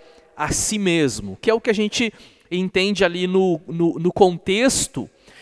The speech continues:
da mensagem, porque, é,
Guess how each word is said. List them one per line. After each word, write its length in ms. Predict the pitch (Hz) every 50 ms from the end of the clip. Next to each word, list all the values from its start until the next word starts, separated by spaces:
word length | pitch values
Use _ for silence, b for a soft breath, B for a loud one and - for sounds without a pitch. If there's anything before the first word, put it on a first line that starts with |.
| b b b b b -
da 160 | 135 165 160
mensagem, 800 | 165 165 160 156 - - - 180 190 226 233 214 151 160 156 147
porque, 640 | 139 - 208 208 185 - - - 220 214 208 156 110 101 _ _ _ _ _ _ _ _ _ _ _ _ _ _ -
é, 160 | 135 143 143